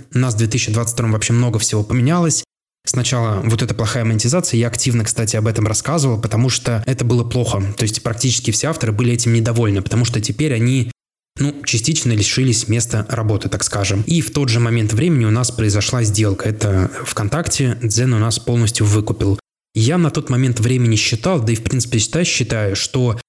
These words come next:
ну, с точки зрения развития площадки это минус, потому что Яндекс это все-таки большой, очень большой браузер с огромной аудиторией, больше, чем у ВКонтакте.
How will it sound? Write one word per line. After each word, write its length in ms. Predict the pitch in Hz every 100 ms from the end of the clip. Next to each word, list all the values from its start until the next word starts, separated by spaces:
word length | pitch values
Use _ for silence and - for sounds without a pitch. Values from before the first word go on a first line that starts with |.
| _ -
ну, 160 | 123
с 80 | 123
точки 260 | - 127 117
зрения 340 | 104 123 117
развития 360 | 110 120 117 117
площадки 420 | 110 - 185 -
это 140 | 123
минус, 400 | 110 117 110 92
потому 260 | - 110 123
что 160 | 117 110
Яндекс 460 | 123 120 113 -
это 160 | - 113
все-таки 440 | - 127 117 104
большой, 600 | 98 113 110 - 123 107 -
очень 300 | 139 127 113
большой 300 | 104 - 110
браузер 500 | 104 156 185 127 107
с 100 | -
огромной 380 | 120 131 120 113
аудиторией, 440 | 107 110 190 156
больше, 320 | 110 123 -
чем 180 | - 110
у 20 |
ВКонтакте. 680 | 107 113 107 104 - -